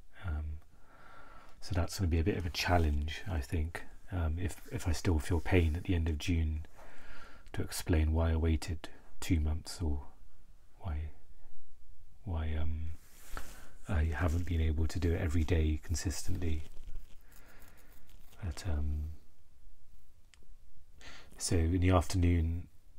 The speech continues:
once I really pushed myself to do those exercises, it gave me a little bit of a burst of energy and maybe good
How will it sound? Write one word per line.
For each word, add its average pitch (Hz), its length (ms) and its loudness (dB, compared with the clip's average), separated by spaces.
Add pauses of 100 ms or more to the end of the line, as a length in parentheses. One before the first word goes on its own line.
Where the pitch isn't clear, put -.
once 90 320 0
I 87 360 0 (220)
really 92 380 4
pushed - 320 0
myself 80 500 0
to - 80 -2
do 85 340 4
those 80 260 2
exercises, 78 720 -2
it 90 140 -8
gave 80 220 2
me 85 120 2
a 82 60 2
little 95 300 2
bit 90 180 4
of 82 540 -2
a 101 80 -2
burst 85 560 2
of - 360 -4
energy 80 540 2 (920)
and 85 120 0
maybe 82 320 0
good 90 180 4